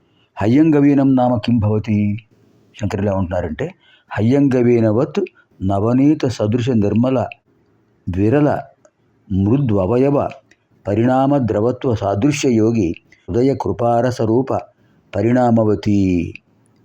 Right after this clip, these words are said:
హయ్యంగవీన హృదయ. దయాహృదయ అంటే, హయ్యంగవీనం అంటే తెలుగులో వెన్న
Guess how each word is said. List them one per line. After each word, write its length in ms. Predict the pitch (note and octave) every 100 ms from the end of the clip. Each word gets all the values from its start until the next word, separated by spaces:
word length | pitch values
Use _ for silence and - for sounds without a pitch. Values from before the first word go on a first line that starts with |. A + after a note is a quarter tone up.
| _ _ _ _ _ _ _ _ -
హయ్యంగవీన 720 | A2 A2 A2 G#2 G2+ G2+ A2 C3
హృదయ. 340 | F2+ E2+ E2 F2+ F#2 D#2+ D2 - _ _ _ _ _ _ _ _ _ _ _ _ _ _ _ _ _ _ _ -
దయాహృదయ 720 | F#2+ G2 A#2+ A#2 G#2+ F#2 F2 F2+ F#2+ E2+ D#2 D#2+ _ _ _ _ _ _ -
అంటే, 280 | G2+ G#2 F#2 E2+ G#2 _ _ _ _ _ _ _ _ _ _ _ _ _ _ _ _ _ _ _ _
హయ్యంగవీనం 640 | - - A#2 D3 C3+ A#2+ A2
అంటే 180 | A2 B2
తెలుగులో 420 | G#2+ G#2 A#2 G2+ F2+ F#2 - _ _ _ _ _ _ _ _ _ _ _ _ _ _ _ _ _ _ _ _ _ -
వెన్న 340 | F#2 G2 G#2+